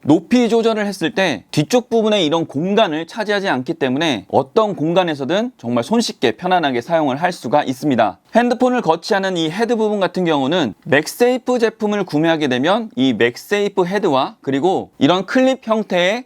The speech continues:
헤드를 함께 제공을 하고 있는데요. 혹시라도 이 맥세이프 헤드가 필요가 없다면 요 클립 형태의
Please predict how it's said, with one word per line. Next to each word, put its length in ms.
헤드를 360
함께 440
제공을 420
하고 240
있는데요. 500
혹시라도 400
이 120
맥세이프 440
헤드가 240
필요가 320
없다면 540
요 280
클립 380
형태의 680